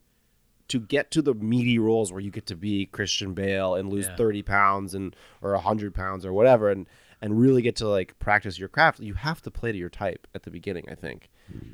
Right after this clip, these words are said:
Speaker 2: But, you know, uh, people make careers on that type.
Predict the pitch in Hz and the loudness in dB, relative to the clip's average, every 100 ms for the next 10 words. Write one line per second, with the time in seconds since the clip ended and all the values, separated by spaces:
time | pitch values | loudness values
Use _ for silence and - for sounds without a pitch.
0 | - - 156 135 185 139 131 120 104 - | -20 -20 -12 -8 0 0 2 0 0 -2
1 | - 123 - 110 107 - 98 92 87 - | -4 -6 -6 -8 -8 -8 -10 -8 -8 -6
2 | 85 73 - 76 - | -6 -6 -10 -10 -10